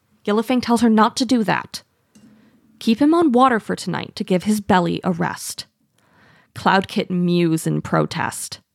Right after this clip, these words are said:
Nettlespot glares at Yellowfang, but nods reluctantly.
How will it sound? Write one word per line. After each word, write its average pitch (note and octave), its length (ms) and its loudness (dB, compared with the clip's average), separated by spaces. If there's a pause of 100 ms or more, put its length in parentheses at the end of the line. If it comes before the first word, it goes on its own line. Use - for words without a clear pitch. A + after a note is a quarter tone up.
(640)
Nettlespot F#4+ 840 2
glares G3 600 4
at D#3+ 160 -4
Yellowfang, C#3 880 -4 (760)
but F3+ 200 0
nods A#3+ 680 4
reluctantly. - 1040 -2